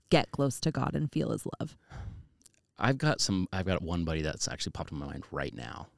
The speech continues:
Speaker 2: And he's asking, he's like, he always asks me questions and everything. He does, he believes in a higher power, but he doesn't call him God. Um, but to not feel it,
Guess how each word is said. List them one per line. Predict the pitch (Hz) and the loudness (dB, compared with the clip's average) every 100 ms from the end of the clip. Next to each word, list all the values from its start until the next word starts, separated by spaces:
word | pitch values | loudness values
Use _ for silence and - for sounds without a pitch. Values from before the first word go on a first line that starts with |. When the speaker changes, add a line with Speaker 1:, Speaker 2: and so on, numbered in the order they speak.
| _ | _
Speaker 2:
And | 90 82 71 69 - | -6 -4 -4 -6 -8
he's | - 107 - | 2 2 2
asking, | 73 71 - 85 98 - | -2 -2 -4 -6 -6 -10
he's | 92 80 | -16 -12
like, | 71 - | -14 -10
he | 101 | -6
always | 87 80 | -4 -4
asks | 78 - | -6 -8
me | 78 | -10
questions | - - - 82 90 | -10 -10 -8 -6 -6
and | 90 | -4
everything. | 92 95 95 | -4 -6 -6
He | 95 | -6
does, | 98 87 | -4 -2
he | 87 | 0
believes | 90 90 87 85 | 2 2 2 2
in | 80 | -2
a | 76 71 - | -4 -6 -4
higher | 85 78 71 | -2 -2 -4
power, | - 76 76 82 - | -4 -4 -2 -4 -4
but | 80 73 _ | -6 -8 _
he | - | -10
doesn't | 82 69 - - | -8 -8 -14 -8
call | 82 76 | -4 -4
him | 76 | -2
God. | 73 73 - _ _ _ - - - | -4 -4 -8 _ _ _ -20 -20 -6
Um, | 98 85 73 71 71 - _ - | 0 2 0 -4 -8 -14 _ -6
but | 87 76 76 _ _ - - - - - - - - - | -2 -2 -4 _ _ -16 -14 -14 -18 -20 -20 -20 -12 -2
to | 95 | 2
not | 87 90 110 | 4 4 4
feel | - 117 117 | 2 2 4
it, | 123 | 2